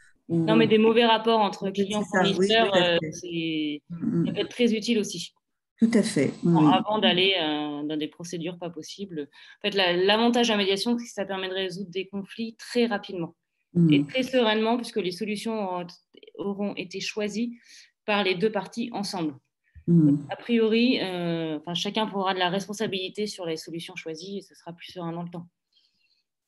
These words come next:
Speaker 2: C'est tout l'intérêt d'une, d'une médiation. Mm.
Speaker 1: Mm. Je vous, je vous remercie de votre présentation de la médiation.
Speaker 2: Merci.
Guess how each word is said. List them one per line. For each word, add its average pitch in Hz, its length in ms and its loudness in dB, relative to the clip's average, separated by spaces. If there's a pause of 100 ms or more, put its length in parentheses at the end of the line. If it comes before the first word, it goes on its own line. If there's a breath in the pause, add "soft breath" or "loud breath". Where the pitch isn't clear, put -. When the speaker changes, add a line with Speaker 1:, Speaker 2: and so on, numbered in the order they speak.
(200)
Speaker 2:
C'est - 160 -18
tout 170 140 -18
l'intérêt 175 360 -6
d'une, 160 300 -8
d'une 156 160 -8
médiation. 156 420 -8 (520)
Mm. 170 100 -10
Speaker 1:
Mm. 160 260 -2 (1160)
Je 156 160 0
vous, 160 260 4
je 170 100 2
vous 175 60 6
remercie 170 300 4
de 165 140 2
votre 151 240 0
présentation 165 640 0
de 151 80 2
la 143 60 2
médiation. 139 520 0 (760 loud breath)
Speaker 2:
Merci. 170 460 -10